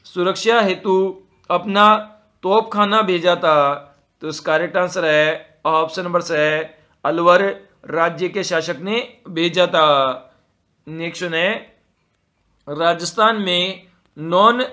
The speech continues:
सैल्यूट स्टेट कितने हैं? तो इसका करेक्ट आंसर है ऑप्शन नंबर द, तीन स्टेट है। नेक्स्ट है,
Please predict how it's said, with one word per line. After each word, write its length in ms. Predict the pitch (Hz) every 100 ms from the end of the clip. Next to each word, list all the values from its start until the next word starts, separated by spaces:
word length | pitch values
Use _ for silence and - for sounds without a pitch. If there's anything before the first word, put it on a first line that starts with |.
| - -
सैल्यूट 600 | - 185 180 180 208 208 202 208 - _ _ -
स्टेट 500 | 175 - 214 220 208
कितने 340 | 185 - 220 190
हैं? 500 | 170 156 147 131 _ _ _ -
तो 60 | 151
इसका 280 | 151 156
करेक्ट 220 | 160 175 185
आंसर 300 | 180 175 160
है 520 | 156 160 165 - _ 160
ऑप्शन 340 | 160 160 175
नंबर 200 | 175 165
द, 460 | 151 151 147 156 156 - _ _ -
तीन 320 | 175 214 233 - - 180
स्टेट 400 | - 185 185 185
है। 680 | 160 151 143 131 127 - _ _ _ _ _
नेक्स्ट 340 | 156 165 170 175
है, 560 | 160 165 196 214 -